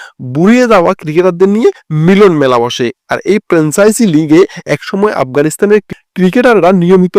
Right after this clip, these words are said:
খেললেও নিকট অতীতে আফগানিস্তানের টপ টায়ারে যেসব ক্রিকেটার রয়েছে, যেমন নবী, রশিদ খান বা গুরবাজ,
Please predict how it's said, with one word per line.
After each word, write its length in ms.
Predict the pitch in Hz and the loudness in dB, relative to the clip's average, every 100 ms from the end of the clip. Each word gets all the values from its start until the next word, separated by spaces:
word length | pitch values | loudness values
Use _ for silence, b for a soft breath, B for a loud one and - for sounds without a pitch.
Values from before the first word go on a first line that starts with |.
| 190 | -2
খেললেও 440 | 202 160 151 233 b b b _ - | -2 -2 0 -2 b b b _ -10
নিকট 480 | 151 202 208 254 | 0 0 2 0
অতীতে 360 | 233 226 214 233 | 0 -2 0 0
আফগানিস্তানের 600 | 180 139 165 170 214 214 - 208 | 0 0 0 0 -2 -2 -2 -2
টপ 140 | 208 - | -2 -2
টায়ারে 320 | 208 190 202 | 0 2 2
যেসব 260 | 175 139 139 - | 0 -4 -6 -6
ক্রিকেটার 380 | 147 175 208 | -2 2 2
রয়েছে, 320 | 202 214 - 240 277 | 2 0 2 0 0
যেমন 280 | 175 151 147 151 | 0 0 0 0
নবী, 360 | 151 160 196 - B B - | 2 2 0 -2 B B -8
রশিদ 360 | 151 160 220 - | -2 -2 -2 -8
খান 300 | - 196 202 - _ - | -2 0 0 -6 _ -8
বা 120 | 143 143 | -4 -2
গুরবাজ, 480 | 156 185 135 147 | 0 2 2 0